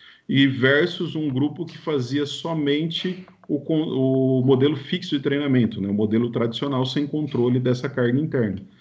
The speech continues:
E no final do estudo, o que eles observaram, que esse grupo que fez controle de carga interna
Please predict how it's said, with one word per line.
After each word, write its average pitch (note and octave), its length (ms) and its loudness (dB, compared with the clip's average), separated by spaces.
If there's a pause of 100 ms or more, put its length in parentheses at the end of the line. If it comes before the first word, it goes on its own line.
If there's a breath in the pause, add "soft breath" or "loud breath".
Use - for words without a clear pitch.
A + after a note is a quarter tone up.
(260 loud breath)
E - 40 0
no B2 120 6
final C#3 320 2
do C#3 100 2
estudo, D3+ 380 2
o F3 60 2
que F3 120 0
eles C#3 180 2
observaram, C3+ 800 2
que C#3+ 200 0
esse E3+ 220 0
grupo D3 320 0
que - 100 -20
fez C3 240 -2
controle B2+ 420 2
de C3+ 100 0
carga A#2 300 0
interna A#2 640 0